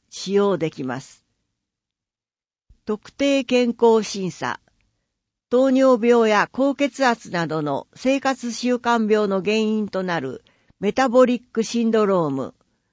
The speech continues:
内臓脂肪症候群の予防、早期発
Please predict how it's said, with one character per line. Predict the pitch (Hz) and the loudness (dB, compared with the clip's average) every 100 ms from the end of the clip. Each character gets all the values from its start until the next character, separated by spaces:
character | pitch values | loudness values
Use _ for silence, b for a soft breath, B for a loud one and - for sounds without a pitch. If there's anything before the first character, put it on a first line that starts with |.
| _ - | _ -8
内 | 202 240 247 | -2 0 2
臓 | 226 220 | 4 2
脂 | 214 | 0
肪 | - 202 240 233 | -4 0 4 4
症 | - 226 220 | 2 0 0
候 | - 202 180 | 0 0 0
群 | 127 120 - _ - | -4 -8 -10 _ -6
の | 208 | 0
予 | 196 190 | 2 2
防、 | 165 190 156 - _ _ _ _ | 0 0 0 -2 _ _ _ _
早 | - 277 277 | -2 0 0
期 | 214 196 | -2 -6
発 | 190 185 | -4 -8